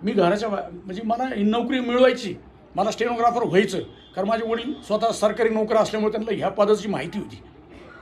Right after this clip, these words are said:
त्यांनी मला दुसऱ्या कुठल्या कोर्सला जाऊन नाही दिलं, हा कोर्स करायला लावला. कारण आर्थिक परिस्थिती जेमतेम असल्यामुळं हा आपला मुलगा लवकर हाताखाली आला पाहिजे, प्रत्येक आईवडिलांची इच्छा होती तेव्हा, आता पण आहे आणि तेव्हा पण होती.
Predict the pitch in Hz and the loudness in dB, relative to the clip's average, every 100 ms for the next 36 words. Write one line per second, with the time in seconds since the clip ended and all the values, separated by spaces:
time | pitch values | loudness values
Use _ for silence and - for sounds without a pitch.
0 | - - 202 214 226 226 220 208 214 208 | -20 -6 -2 2 4 2 2 -2 -2 -4
1 | 220 226 208 208 208 196 202 190 196 170 | -4 -2 -2 0 2 4 2 2 2 2
2 | 165 190 160 - 135 123 110 107 - - | -2 -6 -6 -6 -8 -8 -10 -14 -16 -20
3 | - - 156 175 180 214 208 - 196 202 | -18 -6 -2 -2 -2 -4 -4 -4 -2 0
4 | 208 214 214 - 214 196 151 - - - | 2 2 -2 0 0 0 -2 -10 -20 -20
5 | - - 170 208 - - - - - - | -20 -4 2 2 0 -10 -20 -20 -18 -4
6 | 175 254 247 240 233 240 247 196 165 175 | -2 0 -2 0 2 2 2 0 0 -2
7 | 175 185 196 208 202 208 196 196 190 185 | 0 0 0 -2 -2 -4 -4 -2 -2 -2
8 | 185 180 175 - 127 - - 143 - - | -4 -6 -8 -8 -8 -8 -6 -6 -6 -16
9 | - - - - 175 240 247 214 196 247 | -20 -20 -12 -8 -2 -2 0 0 -2 -2
10 | 247 185 - 107 | -2 -2 -4 -14